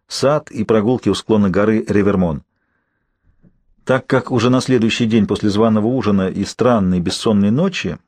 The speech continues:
о которой я щас расскажу, он повёз меня кататься на своём тёмно-синем лимузине в одиннадцать лошадиных сил и подробно объяснял мне, как он работает. Теперь я уже старый,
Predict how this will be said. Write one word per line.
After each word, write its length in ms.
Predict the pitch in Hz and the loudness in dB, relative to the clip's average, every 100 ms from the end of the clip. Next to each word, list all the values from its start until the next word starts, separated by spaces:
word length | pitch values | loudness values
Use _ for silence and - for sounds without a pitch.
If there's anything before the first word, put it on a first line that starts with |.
| _ _ _ _ _ - | _ _ _ _ _ -6
о 100 | 101 | -2
которой 320 | 104 104 95 | 0 2 0
я 120 | 95 | 0
щас 180 | - 87 | -2 -4
расскажу, 500 | 92 - 107 85 - - - - _ _ _ - | -6 -2 -2 -2 -8 -14 -20 -20 _ _ _ 0
он 180 | 123 | 2
повёз 300 | - 127 147 | 2 0 0
меня 180 | 127 123 | 0 0
кататься 500 | 127 131 135 117 - | 0 0 0 -2 -2
на 80 | 95 | -2
своём 280 | 95 104 98 | 0 0 0
тёмно-синем 580 | 117 107 104 113 95 90 | 0 0 0 0 0 2
лимузине 600 | 95 98 123 131 107 - _ _ | 0 0 0 0 -2 -4 _ _
в 100 | - | -2
одиннадцать 480 | 104 98 104 90 92 | 0 2 0 -2 -4
лошадиных 440 | 98 107 98 98 - | -2 -2 0 0 -2
сил 280 | 160 170 - - _ _ _ 120 | -2 -2 -4 -18 _ _ _ -4
и 80 | |
подробно 720 | 113 123 113 147 180 156 156 135 | 0 0 2 2 2 0 0 0
объяснял 480 | 117 123 123 147 | -2 -2 0 0
мне, 120 | 139 123 | 0 -2
как 180 | 113 | -2
он 100 | 117 | 0
работает. 420 | 113 104 80 - - _ _ _ _ _ _ _ _ _ _ _ _ _ - | 0 0 -4 -8 -12 _ _ _ _ _ _ _ _ _ _ _ _ _ -20
Теперь 240 | - 190 | -4 0
я 140 | 131 92 | 2 0
уже 120 | 90 | 0
старый, 600 | - - 143 165 156 | -4 -2 0 0 -2